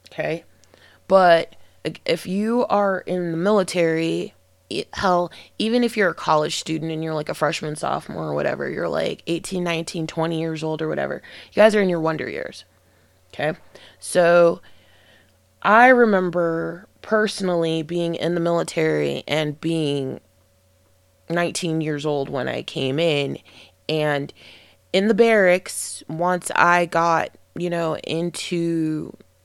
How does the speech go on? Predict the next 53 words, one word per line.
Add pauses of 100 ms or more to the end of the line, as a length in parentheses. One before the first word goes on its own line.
barracks
life,
I
was
twenty
years
old, (180)
nineteen,
twenty. (1300)
I
remember (280)
how
you
would
just,
you
know,
be
in
your
room
and
people
would
come
and
go
and
knock
on
the
door,
peep
their
head
in
and
stuff,
and,
"Hey,
what
are
you
doing?"
Or,
"Hey,
do
you
guys,
do
you
have
any,